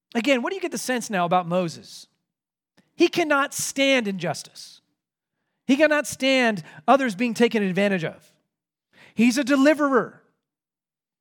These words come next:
And it says even here, he saved them.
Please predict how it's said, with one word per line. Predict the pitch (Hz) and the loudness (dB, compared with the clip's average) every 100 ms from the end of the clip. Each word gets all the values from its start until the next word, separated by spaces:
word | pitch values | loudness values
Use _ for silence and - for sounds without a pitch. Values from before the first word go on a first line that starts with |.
| _ _ _ _ | _ _ _ _
And | - 233 | -2 0
it | |
says | 226 277 | 2 0
even | 262 254 | 2 -2
here, | 240 359 294 - - | -4 0 0 -2 -8
he | - 311 311 | 4 4 4
saved | - - 285 311 339 277 226 | 0 2 4 4 2 -2 -2
them. | 220 196 139 113 | 0 0 -4 -10